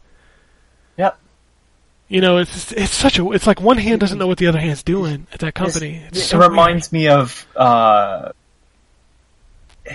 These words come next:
Speaker 1: early nineties or, like, mid nineties, like, late eighties Nintendo, where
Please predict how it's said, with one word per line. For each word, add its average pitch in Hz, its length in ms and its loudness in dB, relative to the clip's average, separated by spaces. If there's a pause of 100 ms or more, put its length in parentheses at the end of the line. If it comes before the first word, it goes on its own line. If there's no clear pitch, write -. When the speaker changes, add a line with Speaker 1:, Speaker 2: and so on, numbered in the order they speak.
(720)
Speaker 1:
early 143 340 4
nineties 135 840 -2 (260)
or, 135 220 -2 (100)
like, 127 120 -4
mid 147 300 2
nineties, 147 560 2
like, 131 220 4 (1500)
late 143 240 2
eighties 131 500 2
Nintendo, 139 640 2 (140)
where 135 200 4